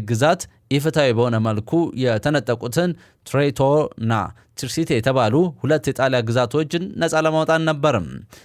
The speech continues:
የጣሊያን ፖለቲከኛ ፓርላማ ውስጥ ታሪክን ለማስተካከል ታላቋ ሮምን ዳግም ለመመለስ ቃል በመግባት ነበር ሳቢዮኑ ንግግሮችንም አደረጉ። በመቶ ሺህ የሚቆጠሩ ጣሊያውያን ለትሬቶና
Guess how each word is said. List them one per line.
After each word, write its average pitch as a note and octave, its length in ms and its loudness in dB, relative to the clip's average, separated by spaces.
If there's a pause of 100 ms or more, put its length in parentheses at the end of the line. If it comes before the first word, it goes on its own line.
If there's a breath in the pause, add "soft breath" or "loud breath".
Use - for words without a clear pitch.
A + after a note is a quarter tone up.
(140 loud breath)
የጣሊያን A#2 720 0
ፖለቲከኛ A2+ 600 0 (420 loud breath)
ፓርላማ D3+ 460 0
ውስጥ F3 220 0 (120)
ታሪክን D#3+ 420 0 (120)
ለማስተካከል D3+ 720 0 (160)
ታላቋ C#3+ 580 2
ሮምን C#3 300 2 (300 loud breath)
ዳግም A#2+ 320 2
ለመመለስ E3 480 0 (160)
ቃል D#3 280 0
በመግባት B2 480 0
ነበር G#2 300 0 (260 soft breath)
ሳቢዮኑ D3+ 460 2
ንግግሮችንም A#2+ 760 -2
አደረጉ። C#3+ 400 2 (720 loud breath)
በመቶ A#2+ 520 2
ሺህ C#3 160 0
የሚቆጠሩ B2+ 540 0
ጣሊያውያን C3 520 2 (320 soft breath)
ለትሬቶና C3 880 0